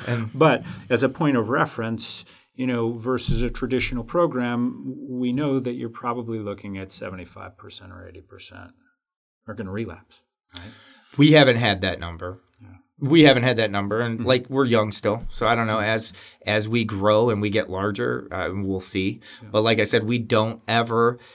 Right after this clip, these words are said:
Speaker 1: That's a big part of it too, is that we don't base our success on numbers. So we don't celebrate time.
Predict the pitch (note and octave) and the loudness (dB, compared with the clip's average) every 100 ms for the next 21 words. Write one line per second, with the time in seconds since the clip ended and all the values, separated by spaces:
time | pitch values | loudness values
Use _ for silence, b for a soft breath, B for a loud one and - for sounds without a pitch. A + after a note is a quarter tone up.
0 | B - A#2 B2 A#2+ A#2 C3+ B2 A2+ - | B 0 0 2 2 2 4 4 4 0
1 | C3+ B2+ A2 G#2 G#2+ A#2 A2+ A2 G#2+ - | 0 0 0 0 0 -2 2 0 0 -2
2 | A2+ G2+ G2+ G2+ G2+ G2 F#2+ G2 G#2 F#2+ | 0 0 0 -2 -4 -4 -4 -4 -4 -4
3 | F#2+ G2 F#2 - A#2 C3 C3 B2+ - A#2 | -4 -4 -4 -2 0 0 0 -2 -2 0
4 | A#2+ A#2 G2+ B2 A2 G2 A#2 | 2 0 -2 -2 -2 -4 -8